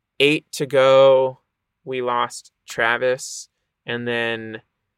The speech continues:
six to go, we lost Malherbe, and then it was just five of us,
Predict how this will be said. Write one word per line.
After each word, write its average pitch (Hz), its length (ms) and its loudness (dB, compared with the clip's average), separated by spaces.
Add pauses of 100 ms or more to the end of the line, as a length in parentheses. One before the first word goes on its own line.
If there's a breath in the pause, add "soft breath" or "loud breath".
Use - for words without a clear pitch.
(180)
six - 560 -4
to 147 120 -4
go, 120 800 4
we 117 140 -8
lost 113 500 -4
Malherbe, 113 840 -2 (1300)
and 117 840 -4 (480)
then 117 680 -4
it 117 120 2
was 113 160 -2
just 120 220 -4
five 117 340 0
of 110 100 -4
us, 104 400 -2